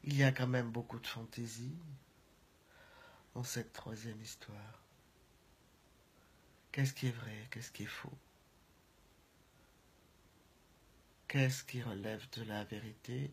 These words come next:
d'une vérité, ou simplement de la vie ? La vie n'est-elle pas un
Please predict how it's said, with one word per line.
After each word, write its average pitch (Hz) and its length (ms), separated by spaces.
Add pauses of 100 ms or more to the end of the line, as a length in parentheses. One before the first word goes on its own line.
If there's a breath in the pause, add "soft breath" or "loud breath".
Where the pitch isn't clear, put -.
d'une 120 180
vérité, 101 540
ou - 80
simplement 123 680 (600 loud breath)
de 147 80
la 147 140
vie ? 139 200
La 139 140
vie 131 180
n'est-elle 110 320
pas 120 160
un 110 260